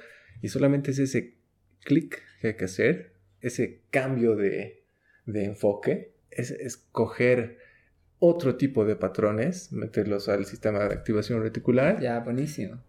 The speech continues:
Speaker 1: Y de pronto vas a comenzar a ver todo eso en lo que te estás enfocando centralmente.
Speaker 2: Ok, me gusta, me gusta
Speaker 1: Ajá.
Speaker 2: eso. Como que, de cierta manera, conscientemente elegí tus patrones.
Speaker 1: Sí,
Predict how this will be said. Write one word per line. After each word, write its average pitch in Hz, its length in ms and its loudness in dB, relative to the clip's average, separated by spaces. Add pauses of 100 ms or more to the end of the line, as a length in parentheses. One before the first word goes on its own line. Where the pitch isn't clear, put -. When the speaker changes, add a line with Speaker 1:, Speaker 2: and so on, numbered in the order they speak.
(120)
Speaker 1:
Y 98 880 2
de 107 160 2
pronto 123 720 2
vas 117 220 -2
a - 60 -12
comenzar 110 460 -2
a 107 80 2
ver 113 400 2 (240)
todo 117 280 6
eso 120 180 0
en 107 80 -2
lo 107 100 -2
que - 80 -6
te - 140 -10
estás - 260 -4
enfocando 110 640 -2
centralmente. 110 840 -2 (140)
Speaker 2:
Ok, - 180 -12 (540)
me 127 100 -2
gusta, 143 340 -2
me 135 120 -4
gusta 107 240 0
Speaker 1:
Ajá. 113 100 2
Speaker 2:
eso. 131 320 -8 (340)
Como 120 260 -6
que, 113 400 -4 (180)
de 151 140 0
cierta 147 300 2
manera, 139 580 -2 (160)
conscientemente 135 1040 -2 (120)
elegí 123 360 0
tus 117 200 -8
patrones. 127 540 -6
Speaker 1:
Sí, 110 260 -4